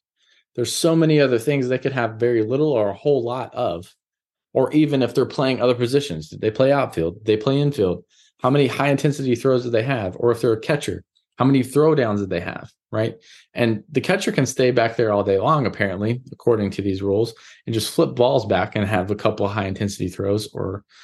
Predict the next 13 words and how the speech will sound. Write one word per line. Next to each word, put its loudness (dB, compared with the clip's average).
same 2
thing 0
for 0
a 0
shortstop, -2
maybe 2
a 2
few 0
where 2
they 4
let 2
it -2
eat. 2